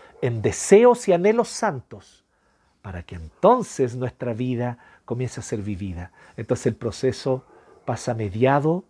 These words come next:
por así decirlo, por nuestros afectos. Pasa a través de nuestro corazón, de nuestros afectos, amores y deseos. Y es justamente sobre eso que vamos a hablar hoy día y de lo que Jesús nos va a hablar.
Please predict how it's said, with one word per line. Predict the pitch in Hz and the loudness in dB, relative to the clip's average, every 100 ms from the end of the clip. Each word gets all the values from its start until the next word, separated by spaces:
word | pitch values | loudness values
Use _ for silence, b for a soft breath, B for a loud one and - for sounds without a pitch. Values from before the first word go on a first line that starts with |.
| - | -8
por | 117 | -6
así | 107 135 | -4 -6
decirlo, | - 143 - | -4 -4 -4
por | 131 | -6
nuestros | 131 123 - - | -6 -10 -10 -12
afectos. | 110 - 110 - 104 - B B B B | -8 -8 -8 -10 -14 -16 B B B B
Pasa | - 147 - 156 | 0 0 0 0
a | |
través | 131 120 139 127 | 2 2 2 0
de | |
nuestro | 127 120 - 135 | -6 -8 -8 -8
corazón, | 113 107 - - 165 160 | -8 -10 -10 -2 0 0
de | 131 | -4
nuestros | 123 - 123 - | -6 -8 -14 -16
afectos, | 110 - 160 _ - 143 - | -14 -6 -6 _ -14 -14 -14
amores | - 104 127 135 135 127 - | -12 -6 0 0 0 -4 -10
y | - 110 | -16 -14
deseos. | 101 - - - - - B B B B B | -14 -16 -20 -20 -20 -20 B B B B B
Y | 143 | 0
es | |
justamente | - 208 196 180 160 | 0 2 2 0 -2
sobre | - 139 | 0 0
eso | 143 - | 0 -2
que | 127 | -4
vamos | 123 120 110 | -4 -4 -4
a | 117 | -4
hablar | 107 107 | -4 -6
hoy | 104 | -6
día | 95 120 120 | -6 -2 -2
y | 123 | -2
de | 107 | -6
lo | 104 | -8
que | 98 | -12
Jesús | 107 - 104 | -14 -10 -10
nos | 104 98 | -8 -10
va | |
a | |
hablar. | 87 90 | -10 -14